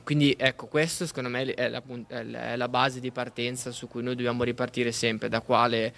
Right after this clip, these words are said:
prossime cinque partite. Ne abbiamo affrontate due, le abbiamo fatte molto bene, ora abbiamo, abbiamo la terza e così via, ma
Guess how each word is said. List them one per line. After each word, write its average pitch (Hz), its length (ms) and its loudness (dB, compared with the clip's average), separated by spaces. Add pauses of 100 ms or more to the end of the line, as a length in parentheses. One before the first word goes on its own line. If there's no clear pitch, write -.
(260)
prossime 123 720 4
cinque 131 300 2
partite. 139 760 2
Ne 127 80 -6
abbiamo 127 320 4
affrontate 127 480 -4
due, 135 120 4
le 131 40 6
abbiamo 123 180 2
fatte 127 280 -4
molto 135 300 -2
bene, 135 260 2
ora 123 180 0
abbiamo, 117 540 -2 (360)
abbiamo 117 320 -2
la 123 120 4
terza 143 540 2
e 120 100 4
così 123 260 -2
via, 127 300 2
ma 113 460 2